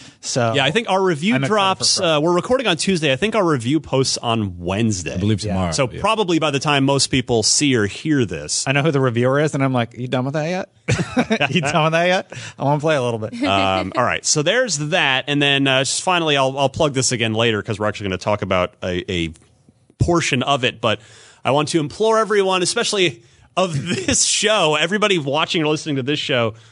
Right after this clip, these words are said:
Speaker 2: uh, I went to Vegas and interviewed Bonnie Ross for I G N Unfiltered as she was inducted into the,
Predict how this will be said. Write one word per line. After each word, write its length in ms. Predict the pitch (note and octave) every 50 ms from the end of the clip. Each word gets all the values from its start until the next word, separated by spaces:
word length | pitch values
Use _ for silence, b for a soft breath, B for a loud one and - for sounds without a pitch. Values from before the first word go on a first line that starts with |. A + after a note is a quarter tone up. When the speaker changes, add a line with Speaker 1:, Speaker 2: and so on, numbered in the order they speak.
| B B B B B B B
Speaker 2:
uh, 40 | -
I 140 | A2+ A2+ A#2+
went 180 | C3 D#3 D#3 -
to 60 | C#3
Vegas 540 | G#2+ G2+ C3+ C3+ C#3+ B2+ B2+ A#2+ A2 - -
and 600 | - A#2 A2 G#2+ G#2+ G#2 G2+ G2+ G2 F#2 A#2 - _ _
interviewed 460 | - A#2 A#2+ B2 A2 A#2 A2+ G#2+ G2 G#2+
Bonnie 260 | A2+ A#2 B2 A#2+ A#2
Ross 380 | G#2+ G#2 F#2+ D2+ C2+ - - -
for 140 | - G#2+
I 100 | G2 F#2+
G 120 | G#2 G#2+ A2
N 80 | G2+
Unfiltered 340 | F#2 F2+ - A2+ G2 G2+ F#2
as 80 | F#2 F2+
she 120 | - G#2+
was 160 | G2+ G2+ G2+
inducted 480 | G2 F#2 F#2 G2 G2+ G2+ - - G#2 F2+
into 240 | - G#2 G2 - G2+
the, 240 | F2+ F2+ F2 E2+